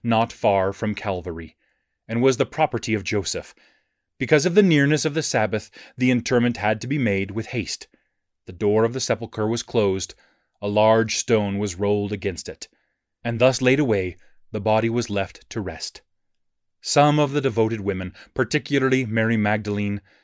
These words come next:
and the other Mary, who was the mother of James and Joseph,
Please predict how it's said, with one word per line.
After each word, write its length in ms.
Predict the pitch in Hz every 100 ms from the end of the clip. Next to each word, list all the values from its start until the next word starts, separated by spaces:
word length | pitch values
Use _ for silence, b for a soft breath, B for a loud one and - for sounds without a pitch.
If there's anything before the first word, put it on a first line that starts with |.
| b
and 300 | 113 117 113 95
the 140 | 117
other 220 | 127 113
Mary, 400 | 95 85 85 85 _ _ _ _ _
who 100 | -
was 280 | 104 104 90
the 100 | 101
mother 280 | 104 107 104
of 180 | 98 92
James 460 | 107 107 95 92 -
and 120 | 104
Joseph, 500 | 107 107 - 87 -